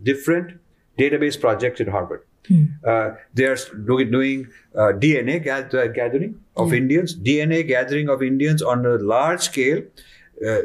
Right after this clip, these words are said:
Speaker 1: Americans and Chinese are gathering the databases of D N As of people around the world, especially India, more so than the Indian government has. Then there is archive on, uh,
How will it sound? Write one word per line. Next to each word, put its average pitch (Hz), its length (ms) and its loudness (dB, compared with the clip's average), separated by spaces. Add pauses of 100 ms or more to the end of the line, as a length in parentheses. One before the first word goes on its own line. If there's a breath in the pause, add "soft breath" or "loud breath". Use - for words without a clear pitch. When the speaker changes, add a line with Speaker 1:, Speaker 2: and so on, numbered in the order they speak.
(280)
Speaker 1:
Americans 180 560 0
and 120 240 -4
Chinese 156 520 0
are 120 100 -2
gathering 131 460 2
the 135 60 2
databases 139 760 0
of 113 280 0
D 131 200 2
N 127 80 -4
As 131 240 -4
of 113 180 0
people 123 260 -2
around 120 300 2
the 113 100 0
world, 131 280 2
especially 117 500 -4
India, 110 380 0 (120)
more 151 200 2
so 190 120 -2
than 180 240 0
the 175 80 2
Indian 175 280 0
government 190 340 -2
has. 104 240 -4 (640 loud breath)
Then 160 320 2
there 180 160 2
is 175 140 2
archive 160 520 0
on, 139 400 0
uh, 131 280 -2